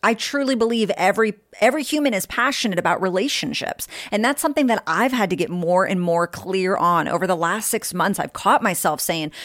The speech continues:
"I'm not driven by relationships. I'm not driven." That's not true. I am extremely driven by relationships. But I'm, it's specific relationships.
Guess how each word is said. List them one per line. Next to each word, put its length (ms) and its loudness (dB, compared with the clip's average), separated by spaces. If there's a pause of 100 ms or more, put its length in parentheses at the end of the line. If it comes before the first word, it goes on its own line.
(120)
"I'm 140 0
not 160 4
driven 260 2
by 120 2
relationships. 600 -2
I'm 140 -2
not 180 2
driven." 220 -2 (180)
That's 240 -2
not 200 2
true. 460 2
I 180 2
am 140 4
extremely 840 0
driven 320 2
by 100 2
relationships. 920 -4 (680)
But 180 6
I'm, 240 2 (120)
it's 320 2
specific 680 0
relationships. 880 -2